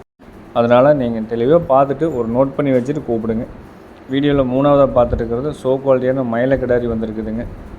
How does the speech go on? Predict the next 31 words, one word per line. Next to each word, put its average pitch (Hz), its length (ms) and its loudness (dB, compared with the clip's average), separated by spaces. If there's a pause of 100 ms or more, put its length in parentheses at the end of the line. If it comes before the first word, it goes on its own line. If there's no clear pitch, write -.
நல்ல 131 260 0
பால் 127 300 2
மயிலையில 123 460 -2 (240)
so 127 280 0
குவாலிட்டி 131 280 4
அமைப்புல, 117 520 -2
அதாவது 127 320 2
so 135 220 0
குவாலிட்டி 127 280 -2
அப்படின்னா, 120 440 -4
கண்காட்சிகளை 120 680 -2
கொண்டு 120 180 -4
போனாலும் 120 380 0
ஒரு 113 200 -2
தரமா 123 360 2
வந்து 120 220 -2
ஏதோ 117 140 0
ஒரு 117 220 0
ரவுண்டில் 117 200 -2
நிறுத்தி 113 280 -6
ஒரு 113 120 -4
பிரைஸ் 113 360 -6
வாங்கக்கூடிய 110 340 -6
அளவுக்கு 117 240 -6
நல்ல 113 460 -4 (1400)
அழகுலையும், 127 600 0
கொம்பு 123 220 0
லட்சணத்திலையும், 120 680 -2
கை 117 180 -2
கால் 127 180 2
ஊக்கம், 117 360 -8